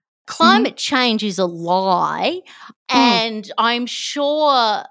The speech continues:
Speaker 1: that the morbid old order presided over by the U S hegemon that kills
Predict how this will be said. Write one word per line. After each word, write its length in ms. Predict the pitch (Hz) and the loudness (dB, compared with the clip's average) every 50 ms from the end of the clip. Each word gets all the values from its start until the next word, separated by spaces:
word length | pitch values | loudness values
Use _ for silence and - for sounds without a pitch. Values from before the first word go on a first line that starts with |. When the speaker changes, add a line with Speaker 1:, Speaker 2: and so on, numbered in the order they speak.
| _ - | _ -16
Speaker 1:
that 340 | 226 196 202 233 214 214 214 | -14 -4 -2 -2 -2 -2 -6
the 200 | - 220 220 208 | -8 -8 -6 -6
morbid 920 | 196 202 214 220 226 240 254 269 277 262 214 247 226 220 208 196 175 - - - _ _ | -4 -4 -4 -2 -2 -2 -2 -2 -2 -2 0 0 2 2 0 -2 -6 -12 -16 -16 _ _
old 600 | - 214 226 240 254 277 269 262 254 247 202 - - - _ _ _ | 2 2 4 4 2 2 0 -4 -6 -8 -10 -12 -16 -18 _ _ _
order 800 | - 233 208 214 214 226 247 254 - 233 202 175 165 160 - 175 - _ _ _ _ _ _ _ _ _ _ _ _ _ _ _ _ _ _ - _ | -2 0 2 2 2 2 2 2 2 0 0 2 0 -2 -4 -8 -14 _ _ _ _ _ _ _ _ _ _ _ _ _ _ _ _ _ _ -20 _
presided 580 | - 247 254 - - - 240 233 247 262 269 233 | -6 -4 -4 -4 -2 0 2 2 2 2 0 -2
over 340 | 262 233 233 233 220 233 214 | 0 -2 -2 -2 -4 -8 -8
by 400 | 190 196 240 220 214 220 220 214 | -4 -2 0 2 2 2 0 -2
the 220 | 190 185 208 226 | -6 -10 -12 -12
U 320 | 214 190 202 226 240 226 226 | -10 -8 -8 -6 -2 -2 -2
S 380 | 226 220 214 - - - - - - - - | -2 -2 -6 -8 -10 -12 -12 -12 -12 -10 -8
hegemon 920 | 220 247 247 247 214 - 254 240 220 214 202 190 180 170 160 170 175 185 - _ _ _ _ _ _ _ _ | -4 -4 -4 -4 -4 -6 -6 -4 -2 -2 -2 -2 -2 -4 -6 -8 -14 -16 -18 _ _ _ _ _ _ _ _
that 420 | 208 196 226 262 240 233 220 - - | -10 -2 2 2 2 2 0 -4 -10
kills 500 | - 285 302 254 226 220 214 190 202 | -6 -2 -2 -2 -2 -2 -6 -8 -12